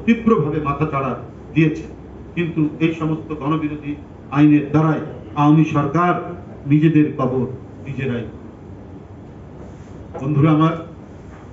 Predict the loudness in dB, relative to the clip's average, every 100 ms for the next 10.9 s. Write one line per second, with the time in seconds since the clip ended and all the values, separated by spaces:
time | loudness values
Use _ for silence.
0 | -18 -18 -18 -18 -18 -18 0 2 4 2
1 | 0 2 2 0 0 2 0 -2 2 4
2 | 4 -2 -10 -16 -18 -18 -10 0 2 2
3 | 0 -2 -4 -4 -4 -2 -4 -2 -4 -4
4 | 0 2 2 -4 -14 -10 2 2 6 4
5 | 4 2 0 0 2 2 2 -2 -4 -6
6 | -14 -16 -18 -18 -18 -18 -18 -16 -16 -16
7 | -16 -16 -18 -18 -18 -14 -14 0 2 2
8 | 4 4 4 0 -8 -14 -18 -6 2 2
9 | 4 2 4 4 4 2 4 4 2 2
10 | 2 4 2 2 -6 -4 2 2 2